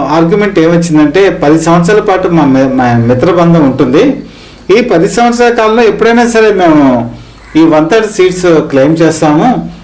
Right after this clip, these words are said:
కానీ ఇప్పుడు ఎలక్షన్స్కి కాదు, ఇప్పుడు ఎలక్షన్స్ వరకు ముప్పై రెండు సీట్లు మాత్రమే కావాలి అని చెప్పి అడుగుతున్నామని ఒక టాక్ వచ్చింది.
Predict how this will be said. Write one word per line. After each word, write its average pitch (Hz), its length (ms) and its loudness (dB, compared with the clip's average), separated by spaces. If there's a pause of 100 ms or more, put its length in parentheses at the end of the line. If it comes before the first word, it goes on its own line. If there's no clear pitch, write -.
(160)
కానీ 202 180 0
ఇప్పుడు 175 260 0
ఎలక్షన్స్కి 196 600 -4
కాదు, 139 580 -2 (440)
ఇప్పుడు 170 280 2
ఎలక్షన్స్ 202 460 -2
వరకు 190 300 0
ముప్పై 190 300 -2
రెండు 208 200 0
సీట్లు 196 320 -2
మాత్రమే 180 600 0 (560)
కావాలి 175 440 0
అని 156 100 0
చెప్పి 170 380 0
అడుగుతున్నామని 165 840 0
ఒక 175 220 -2
టాక్ 170 380 -2
వచ్చింది. 101 360 -6